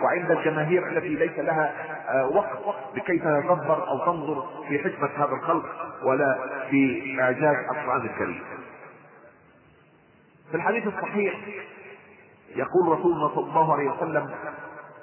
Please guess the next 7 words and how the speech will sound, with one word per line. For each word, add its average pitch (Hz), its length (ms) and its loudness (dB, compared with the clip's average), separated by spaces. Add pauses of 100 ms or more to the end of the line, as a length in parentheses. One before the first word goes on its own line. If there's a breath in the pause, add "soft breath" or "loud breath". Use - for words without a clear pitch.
(1700)
"أطت 160 320 2
السماء 151 440 0
أطا 156 480 0 (320)
وحق 139 340 -2
لها 139 340 2
أن 127 40 -6
تأط، 156 300 -2